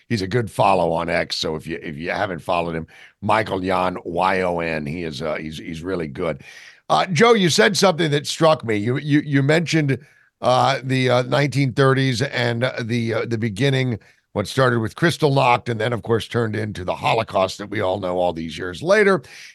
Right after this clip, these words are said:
And you said if you would have asked most American people back in nineteen thirty-nine, they would say, "There's no way that could happen." Well, in large part, I agree with that. Uh, but also, I, I think it should be added that a lot of the reason people wouldn't believe it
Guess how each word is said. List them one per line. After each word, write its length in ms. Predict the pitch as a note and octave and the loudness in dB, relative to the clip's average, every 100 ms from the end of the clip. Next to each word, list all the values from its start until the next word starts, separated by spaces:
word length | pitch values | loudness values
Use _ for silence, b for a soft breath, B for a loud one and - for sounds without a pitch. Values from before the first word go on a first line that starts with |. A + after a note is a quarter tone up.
| - | -6
And 120 | A#2 | -2
you 80 | B2 | 0
said 180 | C#3 | 0
if 100 | B2 | 0
you 120 | A2 C#3 | 2 2
would 100 | B2+ | 2
have 80 | |
asked 320 | A#2+ A#2+ A#2+ A#2+ | 2 0 0 -4
most 320 | A2+ A2+ - | -2 -4 -6
American 380 | G#2+ G#2 - F2+ | -4 -4 -6 -6
people 300 | B2+ B2+ A#2 | -4 0 0
back 200 | G#2 F#2+ | 0 -2
in 80 | |
nineteen 400 | G2 G2 F2+ F#2+ | -4 -6 -6 -10
thirty-nine, 720 | D#2+ A2 F#2 F#2+ C3 C3+ B2+ B B B - | -4 -4 -4 -4 0 0 0 B B B -2
they 160 | A2+ | 0
would 180 | G#2+ G2 | 0 -2
say, 220 | - G2 | 0 0
"There's 200 | F#2 A2 | 0 -2
no 140 | A#2+ B2 | 0 0
way 220 | A2 G2 | 0 0
that 240 | F#2+ F#2 | 0 -2
could 100 | F2+ | -4
happen." 480 | D#2+ A2+ G#2 F#2+ F#2 b b b b _ _ | -4 -2 -2 -4 -8 b b b b _ _
Well, 220 | E3+ F3 | 4 4
in 180 | - G3+ | 4 4
large 340 | F3+ A3+ B3 C#3+ | 6 4 4 4
part, 300 | E3+ E3+ - | 4 4 2
I 120 | C#3+ | 0
agree 320 | D3+ B2+ D#3 | 0 2 2
with 160 | F3+ A#2+ | 2 0
that. 320 | G2+ G2 C#3 - _ _ _ | 0 2 0 -4 _ _ _
Uh, 340 | B2+ C#3 C#3 D3 | 2 4 4 2
but 220 | D3 D#3 | 2 4
also, 460 | D#3+ A#3 F#3 E3 D#3 | 6 6 4 4 4
I, 80 | D#3+ C#3+ | 4 0
I 40 | |
think 180 | C#3+ F3 | 0 -2
it 100 | D#3 | -2
should 120 | D#3 | 0
be 160 | C#3+ C3+ | 2 4
added 320 | F3 G3 D3 | 6 4 4
that 140 | C#3+ | 2
a 40 | C3 | 2
lot 200 | D3+ G#3 | 4 4
of 60 | |
the 60 | F3+ | 2
reason 280 | D3+ C#3+ C3 | 0 -2 0
people 240 | D#3 C#3+ | 0 0
wouldn't 340 | D3 D3+ C3+ C#3+ _ _ _ _ _ C3 | 0 0 -2 -8 _ _ _ _ _ -4
believe 440 | B2+ C3 D3+ B3 | 0 2 2 4
it 200 | A#2 C3+ | 2 0